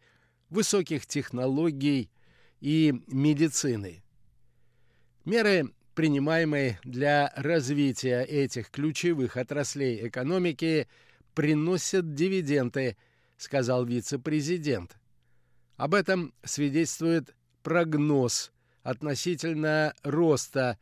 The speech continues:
тайваньской экономики в две тысячи двадцатом году более чем на два с половиной процента. Этот прогноз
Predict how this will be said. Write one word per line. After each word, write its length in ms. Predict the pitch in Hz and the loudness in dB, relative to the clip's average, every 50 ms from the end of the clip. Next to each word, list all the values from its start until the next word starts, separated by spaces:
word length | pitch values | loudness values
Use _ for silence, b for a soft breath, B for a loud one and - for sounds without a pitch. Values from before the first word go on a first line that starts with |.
| _ _ _ _ _ _ _ - | _ _ _ _ _ _ _ -4
тайваньской 920 | - 156 165 165 147 147 139 123 113 - - - - 127 123 127 123 120 - - | 0 0 0 2 2 2 0 0 0 -4 -6 -6 -4 -4 -2 -2 -2 -4 -6 -8
экономики 1200 | 151 143 135 123 156 151 160 175 185 196 196 196 190 180 165 131 - 170 170 170 170 165 165 - _ - | -6 -6 -6 -4 -4 -4 -4 -4 -4 -4 -4 -2 -2 -2 -4 -4 -2 -2 0 2 2 0 0 -2 _ -10
в 200 | - 123 113 123 | -10 -8 -6 -4
две 260 | 127 139 151 160 165 | -2 -2 0 0 0
тысячи 520 | 139 - - 131 110 - - - - 135 127 | -2 -2 -4 -4 -4 -4 -6 -8 -6 -6 -6
двадцатом 1120 | 120 120 127 147 156 139 - - - - - 147 123 113 110 - 135 131 123 127 120 120 | -4 -4 -2 -2 -2 -2 -4 -6 -6 -4 -2 -2 -2 -2 -4 -4 -4 -4 -2 -2 -4 -2
году 520 | 131 156 156 143 139 147 214 226 190 - b b b b b b b b b b b b b b b b b b b b | -2 -2 -2 -2 -2 0 0 0 0 -2 b b b b b b b b b b b b b b b b b b b b
более 440 | - 127 151 226 220 196 185 160 120 | -8 0 2 4 4 6 4 2 0
чем 320 | - - 160 175 175 175 | -2 -2 -2 0 0 0
на 160 | 160 156 147 | 0 0 0
два 340 | 139 117 113 120 139 139 143 | 0 0 0 2 2 2 2
с 80 | 131 - | 0 -2
половиной 680 | - - 156 151 131 120 113 117 123 127 135 139 135 113 | -4 -4 -2 0 0 0 0 0 -2 0 0 -2 -2 -4
процента. 1040 | - - 143 147 151 135 - - - 139 123 110 107 98 - 113 107 95 87 90 _ _ _ _ _ _ _ _ _ _ _ _ _ _ _ _ _ _ _ _ _ _ _ _ _ _ _ _ _ | -6 -6 -4 -4 -4 -6 -6 -6 -2 -2 -2 -2 -4 -6 -8 -8 -8 -8 -10 -12 _ _ _ _ _ _ _ _ _ _ _ _ _ _ _ _ _ _ _ _ _ _ _ _ _ _ _ _ _
Этот 340 | - 165 156 170 151 117 - | -2 0 2 2 0 0 0
прогноз 720 | - 147 151 139 120 113 120 139 160 175 - - - - | 2 4 4 4 4 2 2 2 2 2 2 0 -4 -6